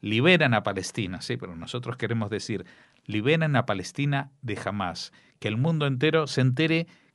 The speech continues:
qué es lo que esta gente están haciendo con su propio pueblo. No son solamente terroristas que atacan a otro pueblo, son terroristas con su propia gente.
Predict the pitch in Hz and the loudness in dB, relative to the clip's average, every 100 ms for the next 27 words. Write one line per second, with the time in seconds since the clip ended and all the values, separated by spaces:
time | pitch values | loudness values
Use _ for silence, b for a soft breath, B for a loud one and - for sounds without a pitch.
0 | _ - 160 185 185 - 135 131 127 120 | _ 2 6 8 6 2 4 4 4 -4
1 | 110 139 135 131 127 151 147 139 - - | -2 -2 0 -2 0 0 -2 -6 -6 -2
2 | 139 123 151 143 131 127 127 127 127 123 | 0 0 -2 -2 -2 0 0 0 2 0
3 | 117 117 104 90 B B B 139 147 185 | 2 -2 -2 -8 B B B 0 4 4
4 | 175 143 135 139 139 127 127 135 123 120 | 4 2 2 2 2 2 4 4 6 4
5 | 123 135 - 117 117 - 120 110 117 127 | 4 0 -2 -2 -4 -4 -2 0 4 2
6 | 127 113 104 98 b b b - 117 110 | 4 2 2 -6 b b b -4 2 4
7 | 110 110 104 95 98 92 90 b b b | 2 0 -4 -2 -4 -4 -6 b b b
8 | - 147 156 160 135 127 123 160 - 160 | 0 4 4 4 6 6 6 2 2 0
9 | 180 - _ 135 139 127 123 113 101 98 | 0 -6 _ 0 2 0 -2 -4 -2 -4
10 | 95 - 82 82 - | -4 -8 -10 -12 -20